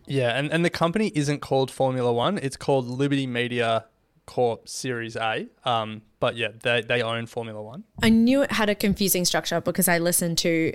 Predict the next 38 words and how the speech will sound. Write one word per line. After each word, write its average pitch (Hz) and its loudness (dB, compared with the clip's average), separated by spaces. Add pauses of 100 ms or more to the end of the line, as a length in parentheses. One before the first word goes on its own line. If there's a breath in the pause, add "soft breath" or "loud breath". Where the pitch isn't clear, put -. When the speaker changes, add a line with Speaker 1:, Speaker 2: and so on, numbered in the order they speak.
Speaker 2:
our 170 0
Summer 190 4
Series 135 0
episode 165 0
on 156 0
it. 262 2 (300 loud breath)
So 285 4
I 226 4
knew 262 4
that 185 0
I 190 0
was 190 2
buying 180 0
the 196 2
one 190 2
that's 180 0
responsible 180 0
for 165 -10
the 165 0
Formula 160 0
One 226 0 (180)
and 175 2
that - -2
kind 175 0
of 165 2
stuff. - -2
But 226 0
then 269 4
when 320 4
I 392 4
logged 254 2
in, 170 2
I 190 0
had 180 0 (220)
four - 2
dollars 196 4
eleven 170 2 (120)
of 170 0